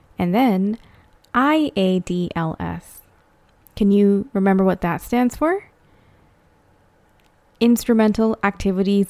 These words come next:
of daily living. So what are both of these things and what do they consist of?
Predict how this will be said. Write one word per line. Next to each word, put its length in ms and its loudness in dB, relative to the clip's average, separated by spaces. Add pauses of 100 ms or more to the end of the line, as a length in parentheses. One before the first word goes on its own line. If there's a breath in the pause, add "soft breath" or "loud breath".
of 160 -8
daily 320 0
living. 480 -6 (1200 soft breath)
So 180 -2
what 200 2
are 160 2
both 280 2
of 120 -2
these 200 -2
things 360 -6
and 140 -4
what 120 -4
do 80 -6
they 140 -2
consist 520 -6
of? 320 -12